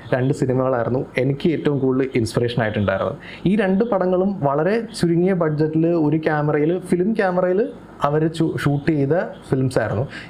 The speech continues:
ഈ റോബർട്ട് റോഡ്രിഗസിൻ്റെ എൽ മറിയാച്ചി എന്ന് പറയുന്ന ഫിലിം നിങ്ങൾ കാണുവാണെങ്കിൽ അത് ഒരു ഫിലിമിൽ ഒരാൾ ഷൂട്ട് ചെയ്തതാണ് എന്ന് പോലും വിശ്വസിക്കാൻ പറ്റത്തില്ല. അത്ര വളരെ ബ്രില്യൻ്റ് ആയിട്ടാണ് അദ്ദേഹം ആ സിനിമ ചെയ്തേക്കുന്നത്. അദ്ദേഹം എഴുതിയ Rebel Without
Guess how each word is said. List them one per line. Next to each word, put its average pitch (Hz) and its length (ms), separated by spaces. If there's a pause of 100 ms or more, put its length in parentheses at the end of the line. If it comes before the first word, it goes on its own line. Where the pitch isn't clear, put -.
ഈ 139 180
റോബർട്ട് 131 340
റോഡ്രിഗസിൻ്റെ 170 680
എൽ 156 140
മറിയാച്ചി 180 520
എന്ന് 185 160
പറയുന്ന 180 360
ഫിലിം 185 640 (240)
നിങ്ങൾ 180 320
കാണുവാണെങ്കിൽ 180 560
അത് 165 160
ഒരു 165 580 (280)
ഫിലിമിൽ 175 420
ഒരാൾ 170 360
ഷൂട്ട് 160 300
ചെയ്തതാണ് 175 440
എന്ന് 170 320
പോലും 165 280
വിശ്വസിക്കാൻ 147 400
പറ്റത്തില്ല. 107 380 (320)
അത്ര - 240
വളരെ 170 340
ബ്രില്യൻ്റ് 147 420
ആയിട്ടാണ് 139 460 (280)
അദ്ദേഹം 127 360
ആ 127 40
സിനിമ 120 380 (100)
ചെയ്തേക്കുന്നത്. 104 480 (840)
അദ്ദേഹം 180 400
എഴുതിയ 185 520 (300)
Rebel 156 320
Without 185 460